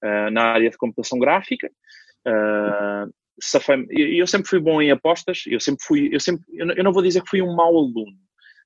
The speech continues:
Ah, eu, eu muitas vezes sentia-me desenquadrado com a escola e a escola aborrecia-me muitas vezes, principalmente a questão do estudar, ah, e do ser obrigado a estudar coisas que para mim não faziam sentido, e sempre fui um mau aluno, ah, até chegar ao secundário,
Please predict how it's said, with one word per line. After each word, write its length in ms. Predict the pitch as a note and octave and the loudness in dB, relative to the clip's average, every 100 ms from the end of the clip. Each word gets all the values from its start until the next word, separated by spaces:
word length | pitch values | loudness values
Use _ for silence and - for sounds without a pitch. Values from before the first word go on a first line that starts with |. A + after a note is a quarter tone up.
| - | -6
Ah, 640 | G#2+ G#2+ G#2+ G#2+ G#2+ G#2+ - _ _ C3+ | -2 -2 -2 -2 -4 -4 -8 _ _ 0
eu, 360 | C3 C3 B2+ C#3+ | 4 4 2 2
eu 100 | C#3+ | 2
muitas 300 | E3 D#3+ C#3+ | 2 2 2
vezes 200 | D#3 - | 2 2
sentia-me 400 | E3 D3+ D#3 C#3+ | 0 2 2 0
desenquadrado 760 | A#2 D3+ C#3+ C#3+ C#3 C3+ C3 - | 0 -2 2 2 4 4 0 -2
com 100 | C3 | -4
a 40 | |
escola 540 | B2 - C3+ C3+ B2 A2+ | -4 0 2 2 2 0
e 140 | A2 | -2
a 40 | |
escola 300 | A2+ - A#2+ | -4 -2 0
aborrecia-me 640 | A#2+ A#2+ - - A#2+ A#2+ A2+ | 0 -2 -8 -10 -8 -8 -8
muitas 340 | A2+ A#2 A2 | -10 -10 -6
vezes, 260 | G#2+ A#2+ - - - - | -2 -2 -4 -16 -20 -6
principalmente 340 | - C3+ C3 | -2 0 0
a 40 | |
questão 260 | B2+ - C#3 | -2 -2 -2
do 80 | B2+ | -2
estudar, 640 | - - A2+ B2+ C#3 B2+ G#2+ G2 _ _ _ _ | -4 -4 0 2 4 2 0 -6 _ _ _ _
ah, 180 | A2 G#2 | -2 0
e 60 | A2 | -2
do 80 | A2+ | 2
ser 160 | C3 | 4
obrigado 300 | B2+ B2 B2 | 4 4 2
a 20 | |
estudar 260 | B2 - A#2 | 0 -2 -2
coisas 240 | - A#2 A2+ | 0 -2 -4
que 60 | |
para 100 | B2 | -4
mim 100 | A#2+ | -4
não 100 | A#2 | -4
faziam 240 | A#2 A#2 A2 | -6 -6 -6
sentido, 520 | A2 G#2+ E3+ E3+ B2+ | -6 -2 0 0 0
e 80 | C3+ | 0
sempre 220 | F3 E3 | -2 0
fui 120 | F#3 | 0
um 80 | E3+ | 2
mau 200 | E3+ E3 | 4 4
aluno, 320 | A#2+ G#2 E2 _ - - _ A2 | 2 -2 -6 _ -20 -20 _ -4
ah, 320 | G#2+ G2+ C3 | -2 0 2
até 120 | E3 | 2
chegar 220 | - E3 | 2 2
ao 80 | D#3+ | 0
secundário, 500 | - E3+ D3 F#2+ | -2 -2 -2 -2